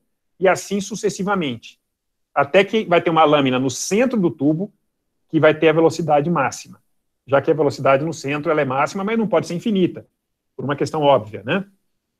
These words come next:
Então, notem que o escoamento se dá como se fossem através de lâminas, né? É, é, lâminas paralelas de fluido, com velocidades diferentes, entendeu? Isso é uma idealização, obviamente, isso, isso é apenas uma maneira de você tentar entender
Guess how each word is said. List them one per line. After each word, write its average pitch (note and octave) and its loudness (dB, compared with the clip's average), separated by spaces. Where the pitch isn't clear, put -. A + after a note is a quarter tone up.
Então, E3+ 2
notem E3+ 0
que D3+ 0
o D3 4
escoamento D#3+ 0
se E3+ -4
dá E3 4
como E3 -8
se C#3 -12
fossem E3 -2
através D#3 2
de F#3 0
lâminas, D#3+ 0
né? A3 -4
É, C3 0
é, - -20
lâminas F#3 -2
paralelas F3 2
de F#3 -6
fluido, A#2+ -6
com F3+ -2
velocidades D3+ 0
diferentes, D3 -8
entendeu? E3 -6
Isso G#3 -4
é C4 2
uma A#3 4
idealização, C#3+ 2
obviamente, D3+ 0
isso, C#3+ -8
isso C3+ -8
é C3+ -10
apenas D3 -6
uma D3 -4
maneira C3+ 2
de B2 -2
você A#2+ -2
tentar C#3 2
entender C#3+ 2